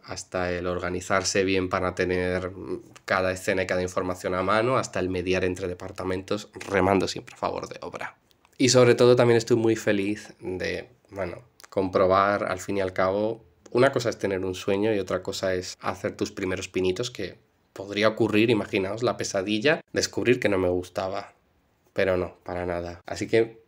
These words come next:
muy feliz de, de descubrir que sobre todo yo tenía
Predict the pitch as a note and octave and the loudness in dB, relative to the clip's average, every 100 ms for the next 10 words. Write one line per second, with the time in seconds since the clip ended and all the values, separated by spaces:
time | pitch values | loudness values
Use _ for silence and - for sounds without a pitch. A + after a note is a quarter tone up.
0 | _ A2+ A#2+ A#2 G#2+ G#2 G2+ F#2 F2 F2 | _ 0 2 2 0 0 0 -2 -2 -8
1 | E2+ - F#2+ F#2 F2+ - F#2+ F#2+ F#2 G2+ | -12 -14 -8 -6 -6 -6 -4 -4 -4 -4
2 | G2 F#2 F2+ G2 G2+ G#2 G#2+ _ _ _ | -4 -4 -2 -2 -2 -4 -6 _ _ _
3 | - G2 F#2+ G2 G2+ | -8 -4 -2 -2 -6